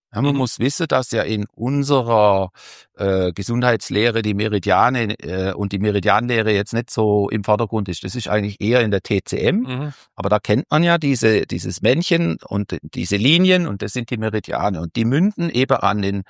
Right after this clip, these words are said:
Speaker 1: Fingern auch. Und dort kann man Messungen machen und diese Meridiane, die haben eine Zuordnung. Das heißt, jeder Meridian hat eine Zuordnung zu einem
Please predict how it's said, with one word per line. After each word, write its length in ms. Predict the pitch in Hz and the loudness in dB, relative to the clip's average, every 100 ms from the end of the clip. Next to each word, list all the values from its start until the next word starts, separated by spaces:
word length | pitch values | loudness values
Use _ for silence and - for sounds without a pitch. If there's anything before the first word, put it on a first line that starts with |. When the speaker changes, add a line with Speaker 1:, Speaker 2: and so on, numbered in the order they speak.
| - - - | -14 -20 -6
Speaker 1:
Fingern 400 | 123 120 107 - | -2 0 0 -2
auch. 500 | - 92 151 254 - _ _ _ - | 0 4 4 2 -4 _ _ _ -8
Und 320 | 107 98 - | -6 -6 -4
dort 280 | - 113 - | 0 0 0
kann 220 | - 131 | -2 0
man 360 | 131 131 127 120 - _ - | 2 2 2 -2 -6 _ -4
Messungen 640 | 90 113 143 165 160 170 | 0 2 2 0 0 0
machen 460 | 160 170 175 175 175 - - _ | 0 -2 0 -2 -2 -8 -20 _
und 240 | 107 110 | -4 -2
diese 460 | 120 117 104 104 85 _ - 104 | -2 0 4 4 2 _ -12 -4
Meridiane, 760 | 110 113 101 98 95 135 170 | -2 0 0 2 2 2 0
die 160 | 131 123 | -4 -2
haben 200 | 127 135 | -2 -2
eine 340 | 120 127 131 | -2 0 -2
Zuordnung. 920 | - - 175 180 117 107 - 90 - 80 | -4 -2 2 2 4 0 0 -10 -10 -8
Das 100 | - | -2
heißt, 220 | 110 - | 0 0
jeder 180 | 101 104 | 0 2
Meridian 800 | 104 101 92 90 87 120 156 160 - - - | 0 0 0 2 4 2 2 -4 -12 -20 -8
hat 240 | - - | -6 -4
eine 240 | 107 123 131 | -2 -2 -2
Zuordnung 580 | - 143 117 117 123 | -2 0 0 -2 -4
zu 120 | 113 107 | -4 -2
einem 420 | 110 104 98 | 0 0 0